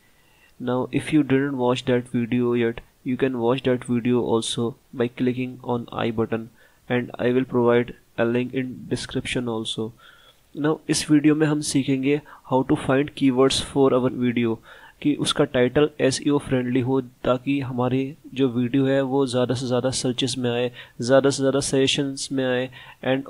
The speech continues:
obviously उसी से आपकी channel की growth होगी। So let's start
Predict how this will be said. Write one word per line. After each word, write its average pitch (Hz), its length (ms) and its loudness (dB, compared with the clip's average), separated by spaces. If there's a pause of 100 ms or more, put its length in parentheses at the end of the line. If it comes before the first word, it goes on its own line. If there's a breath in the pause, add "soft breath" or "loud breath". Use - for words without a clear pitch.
obviously 139 440 0
उसी 139 220 -2
से 139 120 0
आपकी 131 260 0
channel 123 300 -4
की 123 180 -8
growth 117 260 -4
होगी। 113 240 -6 (340 loud breath)
So 131 240 0 (260)
let's 123 180 0 (100)
start 127 280 -2